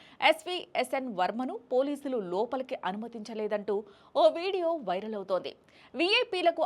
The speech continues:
అనుమతి లేదంటూ ఎస్వీఎస్ఎన్ వర్మను అడ్డుకున్నట్లు అందులో ఉంది. పోలీసులు అత్యుత్సాహంతో వర్మను అడ్డుకున్నారంటూ ఈ వీడియోను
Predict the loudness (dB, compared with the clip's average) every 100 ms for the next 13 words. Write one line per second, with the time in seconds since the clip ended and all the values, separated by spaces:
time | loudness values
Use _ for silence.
0 | 0 -2 -2 -6 0 2 2 0 -2 -6
1 | -2 -4 -4 -4 -2 0 -2 0 0 0
2 | -4 -6 -6 -6 -6 -8 -8 -8 -10 -10
3 | -6 -6 -6 -6 -6 -8 -10 -12 -20 -20
4 | _ 2 2 2 -4 -4 -6 -2 -2 -2
5 | -6 -4 -2 -2 -4 0 2 2 0 -10
6 | -12 4 6 6 2 -4 -2 -2 -2 -4
7 | -4 -2 -2 -4 -4 -6 -8 -6 0 0
8 | 0 0 0 0